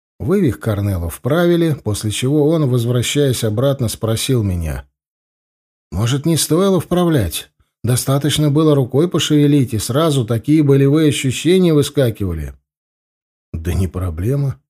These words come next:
Если решишься, я тебе также другую вывихну», жизнерадостно ответил я.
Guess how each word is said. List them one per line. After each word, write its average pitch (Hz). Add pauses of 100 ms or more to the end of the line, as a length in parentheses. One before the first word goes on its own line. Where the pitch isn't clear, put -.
(320)
Если 123
решишься, 131
я 113
тебе 107
также 107
другую 143
вывихну», 151 (240)
жизнерадостно 151
ответил 113
я. 107